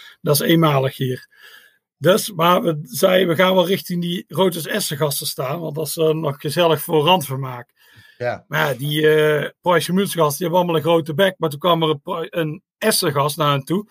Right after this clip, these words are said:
Speaker 1: En toen was ze allemaal bang. We zeiden, "Hey, hey, jullie hebben toch een grote bek, doe nou iets." Allemaal bang. Dus ja, die, eh, Essen gast, die trekt zo'n vlag van, eh,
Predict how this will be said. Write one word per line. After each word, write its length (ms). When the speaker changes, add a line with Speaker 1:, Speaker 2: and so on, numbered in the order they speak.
Speaker 1:
En 100
toen 120
was 100
ze 60
allemaal 200
bang. 380
We 100
zeiden, 300
"Hey, 200
hey, 140
jullie 180
hebben 160
toch 100
een 60
grote 320
bek, 260
doe 80
nou 200
iets." 460
Allemaal 280
bang. 500
Dus 100
ja, 180
die, 400
eh, 360
Essen 220
gast, 200
die 120
trekt 280
zo'n 180
vlag 320
van, 280
eh, 300